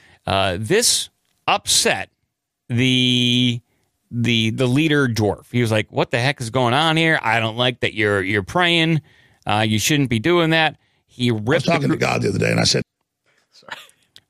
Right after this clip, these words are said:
Speaker 1: He, uh, he, he, he took the crucifix, uh, he ripped the crucifix off of the soldier's neck, threw it away, and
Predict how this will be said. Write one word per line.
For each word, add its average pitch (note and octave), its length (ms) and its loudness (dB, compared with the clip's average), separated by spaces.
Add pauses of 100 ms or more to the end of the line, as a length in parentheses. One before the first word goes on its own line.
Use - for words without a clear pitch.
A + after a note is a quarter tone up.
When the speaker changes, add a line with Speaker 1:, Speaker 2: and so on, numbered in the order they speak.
Speaker 1:
He, C3 460 0
uh, A#2+ 460 2
he, E2 40 -8
he, A#2 460 0 (120)
he B2+ 160 0
took D#3 140 -2
the A2+ 80 -6
crucifix, F3+ 840 -2
uh, A2 400 0
he B2+ 120 0
ripped D#3+ 180 0
the - 60 -4
crucifix E3 560 -2 (100)
off D#3 460 -2 (500)
of C3 340 2
the A#2 120 0
soldier's B2+ 400 0
neck, E3+ 240 0 (640)
threw D3+ 160 2
it C#3+ 60 2
away, E3 420 2 (480)
and A#2+ 720 0